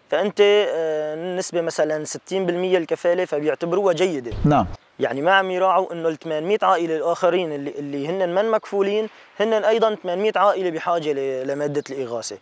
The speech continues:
Speaker 2: أعود للسيد أبو جعفر. سيدي، آه، علاقة مجلس الحي بمجلس المدينة؟ كيف ترونها؟ كيف، آه، تترجم عملية على الأرض؟ ماذا ينعكس، آه، تبعية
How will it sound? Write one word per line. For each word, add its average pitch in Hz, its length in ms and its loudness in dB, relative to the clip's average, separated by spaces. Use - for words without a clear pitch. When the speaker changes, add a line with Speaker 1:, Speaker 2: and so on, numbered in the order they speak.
Speaker 2:
أعود 185 260 4
للسيد 170 380 4
أبو 120 120 4
جعفر. 113 320 2
سيدي، 180 600 4
آه، 117 320 4
علاقة 147 460 2
مجلس 151 300 2
الحي 143 180 2
بمجلس 117 440 2
المدينة؟ 107 340 4
كيف 214 240 4
ترونها؟ 131 680 4
كيف، 151 300 2
آه، 120 640 4
تترجم 123 440 2
عملية 123 380 4
على 110 100 2
الأرض؟ 113 300 2
ماذا 165 280 4
ينعكس، 151 560 0
آه، 117 640 4
تبعية 135 500 4